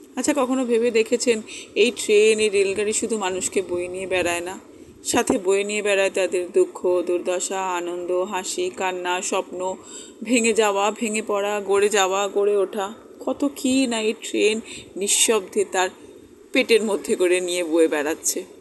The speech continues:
কি আশ্চর্য লাগে না? ট্রেনে চাপতে আমার তো দারুণ লাগে, দারুণ, মনে হয় সারাক্ষণই চাপতে থাকি। ট্রেনে চাপলে যখন ট্রেনটা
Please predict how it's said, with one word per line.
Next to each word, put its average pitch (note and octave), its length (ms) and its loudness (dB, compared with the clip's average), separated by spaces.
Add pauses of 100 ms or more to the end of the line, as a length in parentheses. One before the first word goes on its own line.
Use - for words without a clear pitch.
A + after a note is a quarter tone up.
(320)
কি C4 160 -2
আশ্চর্য G#3 480 2 (180)
লাগে E3 200 0
না? F3+ 120 -4 (600)
ট্রেনে F#3+ 280 0
চাপতে - 480 0 (240)
আমার F3+ 300 -4
তো G#3+ 80 2 (120)
দারুণ E3+ 380 -4
লাগে, D3 260 -8
দারুণ, D3+ 360 -4 (760)
মনে A3+ 160 -4
হয় C#4+ 200 0
সারাক্ষণই G3+ 520 -2
চাপতে F3 340 -6
থাকি। D#3+ 320 -8 (1500)
ট্রেনে D4 260 4 (120)
চাপলে C#4 440 4 (160)
যখন C4+ 240 0
ট্রেনটা A3+ 340 0